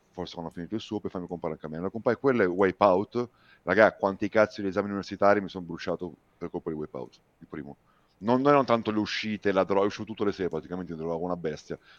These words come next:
Non era manco quello, Wipeout mi ha fatto bruciare un sacco di esami universitari. E, ma non era solo quello, Wipeout era anche, ovviamente, lì sei giovane adulto, teenager, che cazzo, a diciotto anni che cazzo sei? Io avevo grosse passioni nella musica, la moda,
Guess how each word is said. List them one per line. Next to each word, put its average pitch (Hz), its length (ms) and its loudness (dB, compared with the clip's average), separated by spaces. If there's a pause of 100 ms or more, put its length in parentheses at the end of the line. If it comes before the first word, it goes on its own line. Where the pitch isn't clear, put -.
Non 95 120 -6
era 110 140 4
manco 113 400 0
quello, 87 320 0
Wipeout 98 540 6
mi 85 60 -4
ha 78 40 -10
fatto 82 240 -10
bruciare 80 280 -10
un 82 60 -8
sacco - 220 -16
di 76 60 -10
esami 76 160 -14
universitari. 78 580 -10 (720)
E, 120 300 8
ma 135 120 2
non 196 120 4
era 156 100 6
solo 113 260 -2
quello, 92 340 2
Wipeout 156 440 8
era 107 240 8
anche, 90 300 0
ovviamente, 90 840 -4
lì 123 220 -2
sei 87 680 -2
giovane 110 280 -4
adulto, 95 520 -8
teenager, 85 580 -8
che - 60 -18
cazzo, 87 240 -6
a - 20 -10
diciotto - 260 -8
anni 104 100 -4
che 82 80 -4
cazzo 78 220 -12
sei? 71 240 -14 (420)
Io 123 140 6
avevo 107 260 6
grosse 117 300 0
passioni 120 300 -4
nella 107 140 -2
musica, 87 460 -8 (220)
la 90 160 0
moda, 101 500 2